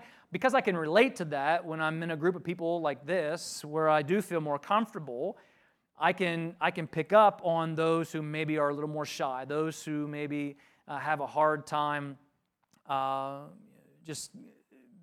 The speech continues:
being themselves, perhaps, or being outgoing. I get that. I can relate to it.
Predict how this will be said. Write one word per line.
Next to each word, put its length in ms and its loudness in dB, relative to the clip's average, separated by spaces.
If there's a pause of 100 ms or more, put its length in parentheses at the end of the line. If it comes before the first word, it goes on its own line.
(320)
being 220 2
themselves, 540 2
perhaps, 520 -4
or 240 -12
being 260 -10
outgoing. 440 -8
I 80 -6
get 340 -4
that. 260 4
I 80 -4
can 160 -10
relate 360 -4
to 140 -10
it. 120 -8